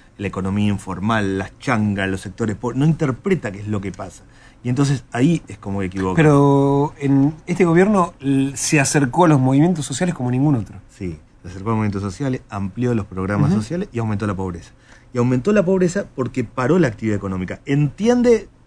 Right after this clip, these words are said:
Speaker 1: que tiene algunos con los que tiene que conversar para evitar conflicto. Está haciendo bien la parte alimentaria, está volcando dinero en alimentos por todos lados. Pero no está viendo que el tema es el trabajo y el ingreso de la familia. Está,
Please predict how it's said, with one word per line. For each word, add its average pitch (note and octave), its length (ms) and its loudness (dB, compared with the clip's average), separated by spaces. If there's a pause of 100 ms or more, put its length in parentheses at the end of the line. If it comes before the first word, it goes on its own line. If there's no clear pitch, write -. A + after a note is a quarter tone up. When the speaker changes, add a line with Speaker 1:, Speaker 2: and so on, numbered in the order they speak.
Speaker 1:
que B2+ 140 -6
tiene E3 460 0
algunos C#3 460 4
con C#3 120 2
los A#2+ 80 0
que A#2+ 80 -4
tiene C#3 200 0
que B2+ 60 -2
conversar A#2 540 -2 (380)
para B2 140 -2
evitar A2+ 280 2
conflicto. G#2 460 -4 (880)
Está - 300 -2
haciendo F#3+ 380 4
bien F#3+ 260 2
la D#3+ 120 0
parte D3+ 240 0
alimentaria, C3 400 0
está A#2+ 140 -6
volcando B2 560 2
dinero C#3 300 2
en C#3 40 2
alimentos C3+ 460 0
por A2 160 -4
todos C#3 200 -2
lados. B2 220 -4 (540)
Pero A#2 160 -2
no D3 80 2
está E3 160 -4
viendo F3+ 200 0
que D#3 40 0
el C#3 60 -2
tema D#3+ 120 -2
es - 80 -8
el C#3 80 -8
trabajo D#3+ 340 -6
y C#3+ 60 -2
el B2 100 -2
ingreso C3+ 340 -4
de B2+ 40 -8
la A2 80 -8
familia. C#3 440 -4
Está, F#3+ 300 -6